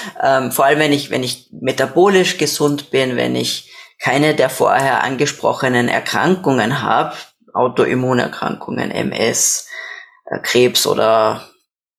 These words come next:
Diabetes, ich meine, nicht mal bei Diabetes wirklich, aber so, so wirklich ernste Erkrankungen, dann auch,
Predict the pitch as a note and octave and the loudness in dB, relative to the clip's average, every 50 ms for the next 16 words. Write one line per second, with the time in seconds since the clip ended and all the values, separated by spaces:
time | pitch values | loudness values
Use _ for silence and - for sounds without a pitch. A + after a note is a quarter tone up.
0 | _ _ - B2 - - - A2+ A2+ A2+ - - A2+ A2+ - - - - - _ | _ _ -2 -2 0 0 -2 -4 -4 -4 0 0 0 0 0 -2 -4 -8 -14 _
1 | - B2+ C3 B2+ B2+ C#3 B2+ B2+ - C3+ C3 - - - - A2 A2 - - - | -4 0 0 2 2 2 0 0 0 -2 0 -2 -4 -2 0 -2 -2 -2 -6 -8
2 | - - - - - - - - - - B2+ A2+ A2+ B2+ C3+ B2+ A#2 - - - | -4 -4 -4 -2 -2 -4 -4 -2 -4 -2 0 0 2 2 2 2 0 -2 -8 -14
3 | - - - _ _ _ _ _ _ _ - B2+ G#2 - - - C#2 - G#2 - | -16 -18 -20 _ _ _ _ _ _ _ -16 -14 -10 -10 -10 -10 -8 -6 -4 0
4 | - B2+ A#2 G#2 - C3+ C3 C3+ C#3 C#3+ C#3 C3 B2 - - G2 A2+ C3 B2 - | 2 2 2 2 2 2 2 2 2 2 0 -2 -4 -2 -2 -2 0 0 0 0
5 | - A#2 A2 A2 - - - D#2+ F2+ G#2+ A#2+ - B2 B2+ B2+ B2 A#2+ B2 A#2 A2+ | 2 2 0 0 -2 -6 -6 -6 -6 -6 -4 -2 -2 0 2 2 2 2 2 0
6 | A#2+ A#2 G2 F2+ G2 A#2 B2 A2+ - - - | 0 0 0 0 2 2 0 0 -2 -8 -10